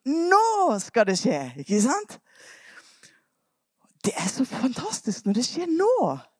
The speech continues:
Ikke at det er sånn om lenge til. Sant? Men i dag. Og det var det gjeteren fikk greie på, at i dag er det født der en frelser. Og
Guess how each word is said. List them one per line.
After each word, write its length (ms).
Ikke 160
at 120
det 80
er 80
sånn 160
om 160
lenge 560
til. 160
Sant? 340
Men 120
i 120
dag. 560
Og 80
det 40
var 160
det 200
gjeteren 480
fikk 200
greie 220
på, 120
at 160
i 60
dag 360
er 120
det 100
født 280
der 140
en 120
frelser. 540
Og 140